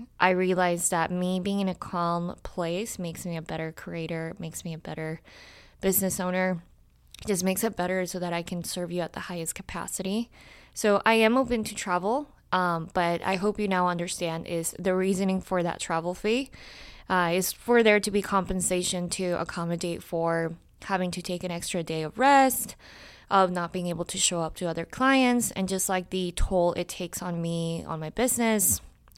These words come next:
physically and mentally as well. So I thought I would explain that there. Um, and I hope this encourage you,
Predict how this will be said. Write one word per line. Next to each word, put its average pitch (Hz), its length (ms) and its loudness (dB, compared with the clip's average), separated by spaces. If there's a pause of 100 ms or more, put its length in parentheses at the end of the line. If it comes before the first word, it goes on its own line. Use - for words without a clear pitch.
(100)
physically 180 520 -4
and 165 100 -2
mentally 156 480 -6
as 170 160 -12
well. 170 240 -10 (760)
So - 160 -6
I 185 40 -4
thought 214 240 6
I 220 80 6
would 196 240 2 (880)
explain 190 460 0
that 180 240 -2
there. 180 420 -2 (560)
Um, 190 340 6
and 196 120 6
I 208 60 6
hope 233 200 4
this 262 140 4
encourage 233 480 2
you, 202 380 2